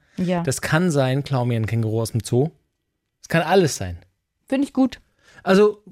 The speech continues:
Speaker 2: man kann sich sein Lieblingsessen wünschen. Man kann sagen, hey, meine Füße tun irgendwie weh heute von der Arbeit, massier mir die Füße. Es kann sein, es kann ja, kann ja ganz viel verbunden sein. Es kann aber natürlich auch Liebe-Sachen sein.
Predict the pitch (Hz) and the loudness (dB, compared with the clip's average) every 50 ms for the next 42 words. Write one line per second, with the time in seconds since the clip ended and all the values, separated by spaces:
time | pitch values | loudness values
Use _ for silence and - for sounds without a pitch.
0 | - - 214 208 202 185 - - 175 139 135 127 - 107 110 139 170 165 196 170 | -18 -16 -12 -8 -4 -2 0 0 0 0 -2 -4 -4 -4 -4 -2 -2 -2 -4 -4
1 | 165 - 151 143 - 156 147 139 147 147 147 - 151 147 143 143 143 - 120 117 | -4 -6 -6 -6 -4 -2 -2 0 0 -2 -2 -2 -2 -2 -2 -2 -2 -4 -4 -4
2 | 107 101 110 110 104 107 101 101 101 104 95 95 110 117 117 113 113 - - _ | -2 -2 -4 -4 -4 -4 -4 -4 -4 -6 -6 -6 -4 -4 -4 -4 -6 -10 -14 _
3 | - 139 131 123 123 131 131 120 - - 139 131 - 127 - - 131 - 127 120 | -14 -12 -12 -10 -10 -10 -10 -10 -8 -8 -8 -10 -10 -10 -10 -8 -8 -6 -6 -6
4 | 117 117 113 110 120 117 113 120 120 - - - 120 110 110 113 - 117 120 117 | -4 -4 -4 -4 -4 -4 -4 -4 -6 -8 -8 -8 -6 -6 -4 -4 -6 -8 -6 -6
5 | 117 113 113 120 117 113 - - 131 127 110 110 104 - - 110 - - 101 - | -6 -6 -4 -4 -4 -4 0 0 2 2 2 0 -4 -6 -6 -8 -8 -8 -12 -14
6 | - - - - - - - _ - - - 147 139 131 123 123 123 123 123 120 | -16 -20 -20 -20 -20 -20 -20 _ -20 -8 -2 0 0 2 2 2 0 0 -2 -2
7 | 120 - - _ _ _ - - 233 277 277 240 202 185 147 214 247 311 311 262 | -4 -6 -8 _ _ _ -4 -2 0 2 2 0 0 -2 -4 -4 -4 -4 -4 -4
8 | 240 247 220 - - 254 277 - - 220 185 190 233 240 208 156 123 107 - - | -6 -6 -8 -6 -6 -4 -4 -4 -4 -4 -4 -2 -2 -2 -2 -2 -2 -4 -4 -6
9 | - 160 175 147 120 117 107 110 107 - 127 127 123 107 98 101 120 143 139 139 | -8 -8 -6 -4 -4 -4 -4 -4 -4 -6 -6 -8 -6 -6 -4 -2 0 2 2 2
10 | 104 - 95 87 - - 92 - 90 82 85 90 | 2 0 -2 -6 -6 -10 -10 -8 -8 -8 -8 -10